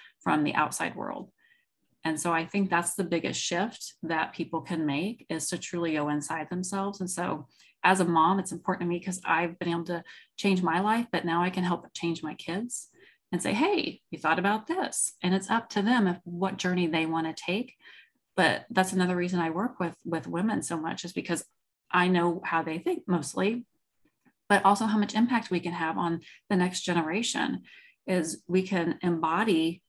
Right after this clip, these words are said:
what we truly love about ourselves, and our kids will see that, and we can embody the relationship with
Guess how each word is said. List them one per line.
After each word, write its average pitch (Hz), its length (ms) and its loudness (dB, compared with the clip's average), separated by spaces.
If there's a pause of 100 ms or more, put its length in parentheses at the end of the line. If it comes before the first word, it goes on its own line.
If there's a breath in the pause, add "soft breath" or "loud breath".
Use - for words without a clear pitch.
what 175 340 0
we 165 320 2 (260)
truly 208 540 2
love 175 300 0
about 214 260 -2
ourselves, - 540 -4
and 175 80 -2
our 170 80 -2
kids 240 320 -4
will 175 80 -4
see 220 240 -2
that, - 400 -2
and 180 100 2
we 180 80 2
can 190 120 0
embody 180 420 2
the 190 100 -4
relationship 170 840 -2
with 170 260 -4